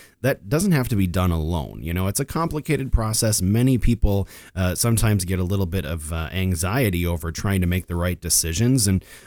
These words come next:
ultimately having a professional by your side that's knowledgeable in these areas can provide peace of mind that's invaluable when you're getting ready for your retirement. So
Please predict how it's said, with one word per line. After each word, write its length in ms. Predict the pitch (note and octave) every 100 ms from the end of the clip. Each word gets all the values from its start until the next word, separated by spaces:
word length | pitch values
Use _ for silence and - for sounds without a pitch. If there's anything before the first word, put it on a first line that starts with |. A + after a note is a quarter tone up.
| -
ultimately 520 | E3 G3+ E3+ G2+ G2+ F#2
having 360 | G2+ A2+ B2+
a 60 | G#2+
professional 640 | F#2+ E2 E2+ F2+ A2 G2+
by 220 | D#2+ D#2
your 160 | E2+ E2
side 500 | - E2 D#2 F#2 A2
that's 340 | E2+ E2 -
knowledgeable 720 | E2+ D#2 D2+ F#2 A2 A2+ B2 A#2+
in 100 | A#2+
these 200 | A#2+ -
areas 520 | A#2 A#2+ A2+ G#2+ -
can 320 | - D#3 F#3+
provide 440 | A#2 F#2+ F#2 F2
peace 260 | - G#2 -
of 120 | F2+
mind 480 | D#2 D2+ F2+ A#2+ D3 - - -
that's 220 | G#2+ -
invaluable 840 | C3+ D3+ F2+ F#2+ G#2+ G2 D#2 D2+ D#2
when 120 | E2+
you're 120 | E2
getting 280 | F#2 F2 E2
ready 240 | E2 E2
for 160 | D2+ E2+
your 180 | D2 C#2+
retirement. 720 | C2+ - F2+ B1 A#1+ B1 -
So 280 | A2 G#2+